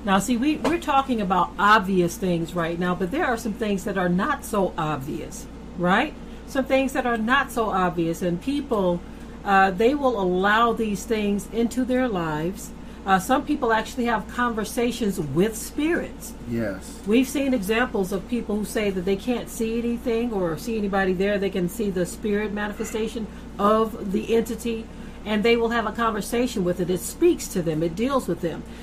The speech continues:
Speaker 1: Uh, this is why you have to be very careful, even with children.
Speaker 2: Yes.
Speaker 1: Um, I had family members years ago, um, that one of the, the children, oh no, I think the, both of them said that they had a friend named Karen.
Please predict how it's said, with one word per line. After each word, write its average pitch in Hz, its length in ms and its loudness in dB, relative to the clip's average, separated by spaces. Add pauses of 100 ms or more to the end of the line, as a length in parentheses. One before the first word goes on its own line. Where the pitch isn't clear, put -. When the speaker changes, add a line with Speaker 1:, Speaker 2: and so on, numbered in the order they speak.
(180)
Speaker 1:
Uh, 185 100 2
this 247 220 2
is 254 80 0
why 233 140 4
you 226 120 4
have 220 180 0
to 220 60 -6
be 208 140 0
very 214 260 2
careful, 226 400 0
even 262 220 0
with 185 180 0
children. 190 540 0 (160)
Speaker 2:
Yes. 220 220 -2
Speaker 1:
Um, 180 480 4 (320)
I 220 140 2
had 254 260 2
family 220 320 0
members 190 320 0
years 196 260 0
ago, 175 340 0 (1000)
um, 160 640 -2 (600)
that 175 460 2 (420)
one 208 280 2
of 208 120 2
the, 175 300 2
the 165 140 0 (220)
children, 214 560 0
oh 220 140 -2
no, 196 240 0
I 196 140 -2
think 240 260 -2
the, 175 180 2
both 196 320 2
of 180 140 0
them 185 180 2
said 196 240 -4
that 175 80 -8
they 190 220 0
had 196 260 -2
a 156 40 -4
friend 214 380 -2
named 190 260 0
Karen. 208 540 -2